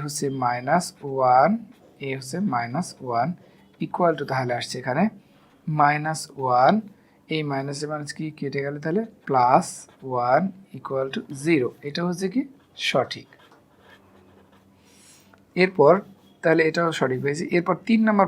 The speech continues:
প্রশ্নে বলেছে, তিন নম্বরে x equal to plus minus one, অর্থাৎ একবার প্লাস একবার মাইনাস, তাহলে কি হচ্ছে x equal to, এটার মানও আমরা পাচ্ছি কি x minus x equal to zero,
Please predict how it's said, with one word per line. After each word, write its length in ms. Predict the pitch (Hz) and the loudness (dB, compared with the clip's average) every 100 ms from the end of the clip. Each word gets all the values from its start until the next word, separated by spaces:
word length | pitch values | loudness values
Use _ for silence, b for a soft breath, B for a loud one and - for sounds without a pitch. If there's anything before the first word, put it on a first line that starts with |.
| 196 | 0
প্রশ্নে 240 | 147 151 135 | -6 -4 -4
বলেছে, 220 | 135 135 139 | -4 -6 -8
তিন 120 | 165 170 | -6 -4
নম্বরে 220 | 175 185 B B B - 190 | -4 -6 B B B 4 4
x 20 | - | 6
equal 140 | 196 190 | 2 2
to 40 | 190 | 10
plus 180 | 180 175 - 165 | 12 12 6 2
minus 260 | 165 170 - 131 | 2 0 0 0
one, 80 | 131 147 | 0 0
অর্থাৎ 180 | 196 185 | 2 2
একবার 180 | 143 151 185 | 2 2 4
প্লাস 140 | 190 180 | 4 4
একবার 160 | 151 143 | 2 0
মাইনাস, 220 | 139 190 - | 0 0 2
তাহলে 180 | 175 170 170 | 2 2 2
কি 60 | 170 | 0
হচ্ছে 180 | 165 139 b b b b 165 160 | 0 -4 b b b b 0 0
x 20 | - 165 | -2 0
equal 260 | 156 151 160 | 2 4 4
to, 60 | 254 B B B - | 0 B B B 2
এটার 200 | 175 170 156 | 6 6 4
মানও 140 | 165 202 | 2 2
আমরা 140 | 180 185 | 0 2
পাচ্ছি 240 | 170 165 185 | 4 4 -2
কি 80 | 226 311 - 143 147 | -4 -6 -10 -8 -8
x 20 | - 143 | -6 -8
minus 260 | 139 135 135 - 143 | -8 -8 -10 -6 -6
x 20 | 135 151 | -6 -10
equal 280 | 147 147 143 143 | -4 0 0 -2
to 60 | 233 - - _ _ 156 156 | -4 -4 -16 _ _ -12 -2
zero, 280 | 165 127 | 2 2